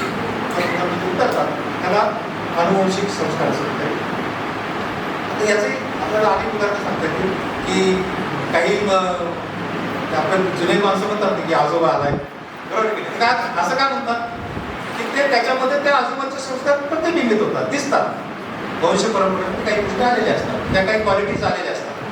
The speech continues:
काही, काय म्हणू, गुणकौशल्य म्हणू आपण त्याला, ते आलेले असतात, तर ते प्रकट होतात.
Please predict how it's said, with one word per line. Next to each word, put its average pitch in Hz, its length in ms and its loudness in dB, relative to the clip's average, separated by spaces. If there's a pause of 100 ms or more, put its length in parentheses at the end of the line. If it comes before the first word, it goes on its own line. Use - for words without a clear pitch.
(600)
काही, 165 200 4 (720)
काय 175 140 2
म्हणू, 180 320 -2
गुणकौशल्य 208 560 2
म्हणू 143 120 -2
आपण - 240 -2
त्याला, - 180 0 (480)
ते 285 40 4
आलेले 269 300 4
असतात, 208 320 2
तर 208 60 2
ते 285 140 0
प्रकट 254 280 4
होतात. - 280 -2